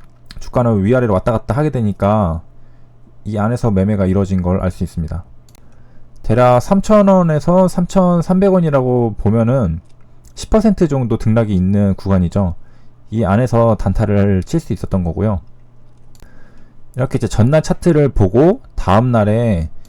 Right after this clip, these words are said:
주가를 어느 정도 생각을 해보는 겁니다. 여기까지 저항선까지는 한번 올라와 주겠지. 박스권 안에서 논다면은, 어, 그런 생각을 하게 되는 겁니다. 이렇게 음봉이 나오고서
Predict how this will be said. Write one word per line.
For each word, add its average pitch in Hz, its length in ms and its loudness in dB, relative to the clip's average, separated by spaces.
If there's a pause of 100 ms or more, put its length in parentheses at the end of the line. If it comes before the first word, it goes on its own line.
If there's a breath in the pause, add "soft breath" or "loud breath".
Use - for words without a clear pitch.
(200 soft breath)
주가를 120 360 0
어느 104 140 4
정도 107 380 2
생각을 147 460 0
해보는 160 280 0
겁니다. 80 340 -4 (480 soft breath)
여기까지 113 380 0
저항선까지는 104 1200 -2 (520)
한번 147 280 -2
올라와 104 240 4
주겠지. - 520 -8
박스권 135 360 -6
안에서 90 480 -2
논다면은, 90 560 0 (960 soft breath)
어, 87 100 -8
그런 110 240 0
생각을 131 380 -2
하게 170 180 -2
되는 104 160 0
겁니다. 80 320 -4
이렇게 - 180 -10
음봉이 101 320 0
나오고서 85 580 -2